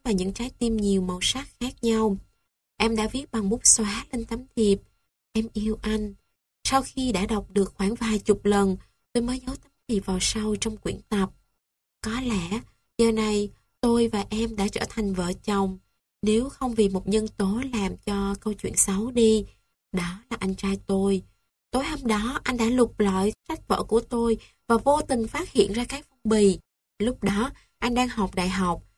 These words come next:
Anh đã hành động một cách tàn nhẫn. Anh đưa tấm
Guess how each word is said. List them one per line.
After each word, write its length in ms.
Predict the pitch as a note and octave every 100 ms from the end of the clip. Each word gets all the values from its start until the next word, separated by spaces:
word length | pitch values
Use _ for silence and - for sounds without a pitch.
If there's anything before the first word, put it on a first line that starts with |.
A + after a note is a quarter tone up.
| _ -
Anh 140 | C#4+
đã 80 | C4+
hành 260 | C#4+ D#4 A#3+
động 180 | A3
một 80 | A3 G#3
cách 220 | D#4+ -
tàn 320 | C4 B3+ B3
nhẫn. 260 | A#3 G3 C4 - _ _ -
Anh 140 | C#4
đưa 120 | D4
tấm 220 | C#4+ D#4